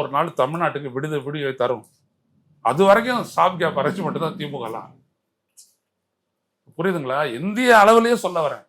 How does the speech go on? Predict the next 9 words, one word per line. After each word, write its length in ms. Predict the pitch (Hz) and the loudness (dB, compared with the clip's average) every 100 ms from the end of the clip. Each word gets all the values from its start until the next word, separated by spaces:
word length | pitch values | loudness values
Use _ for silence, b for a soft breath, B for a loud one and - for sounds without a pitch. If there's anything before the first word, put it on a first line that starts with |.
| _ _ _ - | _ _ _ -4
தேசிய 400 | 165 196 202 196 165 143 | -4 -4 -6 -8 -8 -10
இனங்களினுடைய 680 | 185 175 165 151 143 147 180 135 | -10 -8 -8 -8 -10 -10 -10 -4
எழுச்சி 400 | 175 226 - 208 143 - _ - | 0 0 -2 -10 -12 -16 _ -6
அப்படின்றது 360 | 131 143 135 139 | -6 -6 -12 -10
தான் 140 | 190 147 | -8 -8
இந்தியாவுக்கான 540 | 170 202 196 180 165 139 139 | -4 2 2 0 -6 -6 -6
மாற்று 320 | 170 160 170 143 | -6 -4 -4 -4
அரசியலே. 600 | 165 - 170 160 196 226 - _ _ _ _ 147 | -6 -10 -6 -4 0 -2 -4 _ _ _ _ -10
இல்லாட்டி 280 | 180 180 | -8 -8